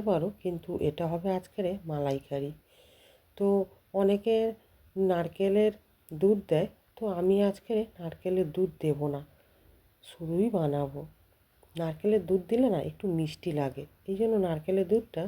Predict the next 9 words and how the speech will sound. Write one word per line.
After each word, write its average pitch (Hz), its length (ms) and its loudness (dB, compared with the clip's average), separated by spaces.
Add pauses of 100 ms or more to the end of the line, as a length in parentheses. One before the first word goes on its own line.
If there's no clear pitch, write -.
(220)
দেব 147 140 4 (160)
না। 135 60 -12 (1200)
মশলাটা 233 520 2
তো 214 60 2 (260)
ভালো 214 220 6
করে 214 240 2 (460)
মাখিয়ে 208 360 0
নিয়েছি, 220 380 4 (280)
নিয়ে 214 200 4